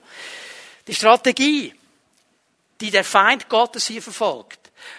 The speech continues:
er wird hier beschrieben als Schlange. Wenn du in die Offenbarung gehst, der Feind Gottes ist die alte Schlange. Das ist der Feind Gottes, der hier beschrieben wird. Und er hat immer eine Strategie.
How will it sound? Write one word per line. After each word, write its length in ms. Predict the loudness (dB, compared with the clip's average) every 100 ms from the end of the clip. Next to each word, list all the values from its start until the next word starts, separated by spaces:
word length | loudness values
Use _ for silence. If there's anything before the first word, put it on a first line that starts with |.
| -20 _ _
er 120 | -4
wird 140 | -2
hier 140 | -2 -4
beschrieben 420 | -4 -4 -6 -2
als 180 | -2 0
Schlange. 520 | 0 4 4 2 -4
Wenn 140 | -6
du 60 | -8
in 80 | -6
die 100 | -2
Offenbarung 720 | -2 -2 -2 4 4 4 2
gehst, 460 | 2 2 0 -4 -6
der 100 | -2
Feind 380 | 4 4 2
Gottes 380 | 0 -2 -2 -8
ist 160 | -14 -12
die 100 | -2
alte 420 | 2 2 0 -8
Schlange. 500 | -2 2 4 2 -2 _ _ _ _ _ _ _ _ _ _ _ _ _ _ _ _ _ _
Das 100 | -20
ist 80 | -14
der 80 | -2
Feind 300 | 4 4 4
Gottes, 360 | 2 0 -4
der 120 | -10 -8
hier 180 | -8
beschrieben 500 | -10 -10 -10 -14 -16
wird. 200 | -16 -16 -18 -18 -16
Und 100 | 0
er 80 | 4
hat 100 | 4
immer 260 | 4 6 8
eine 180 | 6 4
Strategie. 840 | 2 2 2 0 0 -4 -6 -10